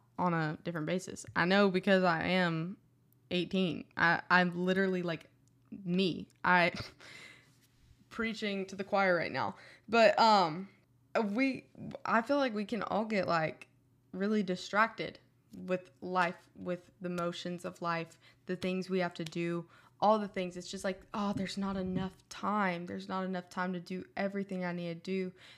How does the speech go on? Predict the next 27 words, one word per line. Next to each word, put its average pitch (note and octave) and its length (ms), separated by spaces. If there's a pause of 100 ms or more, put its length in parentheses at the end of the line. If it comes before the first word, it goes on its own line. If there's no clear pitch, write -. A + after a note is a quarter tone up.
(100)
And G#3 100
then G#3+ 280 (680)
nine G3+ 300
o'clock G3 340
comes G3 220
around, F#3 220
you F#3 80
have F3+ 80
to - 80
study F#3 260
for F#3 160
a F3 60
test F3+ 340
because F3+ 240
you're F3 100
procrastinating, E3+ 760
and E3+ 100
you're E3+ 120
like, E3+ 160 (180)
"Oh, A3+ 340
I F#3+ 100
didn't F#3+ 240
even G3+ 180
read G3+ 160
my F#3+ 180
Bible F#3+ 500
today." F3 400